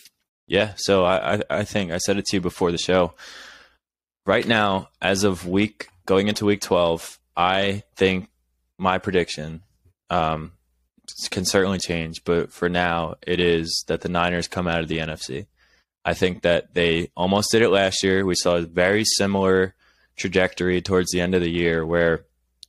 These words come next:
they kinda came into their own towards the end of the year and started to really push some teams to the limit. Uh, we see them, they beat the Rams three weeks ago, beat the Chargers, then just beat up on the Cardinals pretty bad. The rest of their schedule is not terrible.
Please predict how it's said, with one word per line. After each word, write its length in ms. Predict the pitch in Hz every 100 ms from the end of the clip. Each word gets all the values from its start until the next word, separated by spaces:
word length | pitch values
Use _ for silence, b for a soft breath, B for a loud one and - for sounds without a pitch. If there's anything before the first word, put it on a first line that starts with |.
| - -
they 120 | 95
kinda 240 | 92 98 95
came 220 | 104 101
into 220 | 95 98
their 160 | 92 87
own 200 | 90 90
towards 220 | 90 87
the 80 | 90
end 140 | 87
of 60 | 87
the 60 |
year 280 | 87 87 87
and 160 | 85 - B B B
started 280 | - 92 95
to 100 | 87
really 400 | 87 90 87 - _ _ _ _
push 200 | - 101
some 220 | - 101 95
teams 320 | 101 98 -
to 100 | 104
the 120 | 92
limit. 420 | 82 87 117 - b b b b
Uh, 260 | - 95 90
we 100 | 87
see 380 | 90 - - 101
them, 380 | 98 98 95 95 -
they 100 | 85
beat 260 | 90 87
the 80 | 90
Rams 580 | 90 98 101 98 - - _
three 160 | - 98
weeks 240 | 95 92
ago, 180 | - 92
beat 180 | 87 87
the 60 | -
Chargers, 680 | 95 95 92 95 90 - B B B -
then 180 | 90
just 300 | 87 90 -
beat 180 | - 95
up 160 | 95 92
on 140 | 95
the 60 | 90
Cardinals 420 | 95 90 87 85
pretty 220 | - 90
bad. 420 | 85 87 87 82 - b b b -
The 100 | 87
rest 280 | 98 107
of 40 | 110
their 120 | 110
schedule 560 | - 101 101 113 120 95
is 180 | 92
not 380 | 95 90 92 -
terrible. 600 | - 87 95 123 135 135